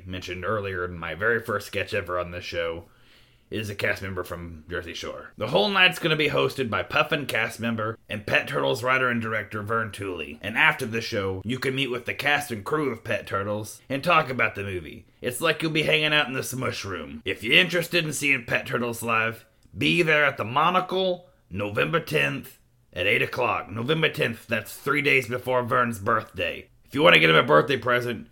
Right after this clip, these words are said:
you can come to that show. How does that sound? Make sure to like Pet Turtles and Pet Turtles Live on Facebook for all sorts of updates, because I know he says it a lot, but Pet Turtles is for real happening.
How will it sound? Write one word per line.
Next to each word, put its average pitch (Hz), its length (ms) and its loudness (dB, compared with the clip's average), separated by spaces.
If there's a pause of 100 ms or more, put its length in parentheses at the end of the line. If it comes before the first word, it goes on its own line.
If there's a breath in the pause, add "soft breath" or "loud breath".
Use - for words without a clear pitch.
you 127 100 -2
can 127 180 -2
come 135 260 2
to 127 40 4
that 117 260 0
show. 98 280 0
How 127 160 0
does 123 100 0
that 120 220 0
sound? 85 440 -4
Make 165 260 0
sure 180 160 4
to 156 100 4
like 147 400 4
Pet 147 240 2
Turtles 151 500 0 (100)
and 139 300 4
Pet 131 180 0
Turtles 123 380 -2
Live 120 300 2
on 113 240 -2
Facebook 95 520 -4
for 98 120 -8
all 143 260 4
sorts 156 300 2
of 123 80 -2
updates, 117 500 -2
because 104 500 -6
I 104 120 2
know 160 580 4
he - 140 -6
says 147 320 0
it 165 80 6
a 156 80 2
lot, 123 420 0 (320 soft breath)
but - 240 -4
Pet - 240 0
Turtles 131 480 -2 (220)
is 131 260 4
for 131 160 2
real 131 200 4
happening. 98 580 -2